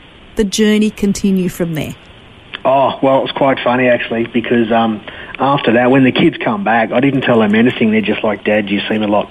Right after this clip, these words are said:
Speaker 2: more quiet. You seem a lot more calm."
Speaker 1: Mm-hmm.
Speaker 2: And I'm like, "Yeah, well, you know, I'll, I'll fill you in one day when I understand it." So that night I took 'em down to Macca's, and walking into McDonald's,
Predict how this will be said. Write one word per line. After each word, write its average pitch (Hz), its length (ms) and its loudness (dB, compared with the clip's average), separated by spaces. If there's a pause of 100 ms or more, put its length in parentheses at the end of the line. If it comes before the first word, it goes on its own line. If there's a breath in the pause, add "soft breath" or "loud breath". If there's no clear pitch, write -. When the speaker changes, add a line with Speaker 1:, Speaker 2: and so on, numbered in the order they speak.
Speaker 2:
more 92 360 -2 (360)
quiet. 98 540 0 (800 loud breath)
You - 180 -6
seem 107 140 0
a 101 40 -2
lot 98 200 -2
more 90 320 -2 (220)
calm." 110 580 0
Speaker 1:
Mm-hmm. 214 320 0 (480 loud breath)
Speaker 2:
And 107 120 0
I'm 104 160 0
like, 104 200 0
"Yeah, 180 180 4
well, 156 260 4 (120)
you 156 80 2
know, 143 160 2 (120)
I'll, 143 60 -2
I'll 143 180 0
fill 143 140 4
you 120 140 4
in 113 60 2
one 110 140 2
day 107 120 2
when 110 160 0
I 104 80 0
understand 131 480 2
it." 104 80 -4 (120)
So 139 280 4
that 165 200 0
night 143 220 2
I - 100 0
took 131 120 -2
'em 123 80 2
down 113 180 2
to 104 60 -2
Macca's, 117 400 -2 (840 loud breath)
and 107 320 2
walking 135 260 2
into 113 140 2
McDonald's, 110 760 0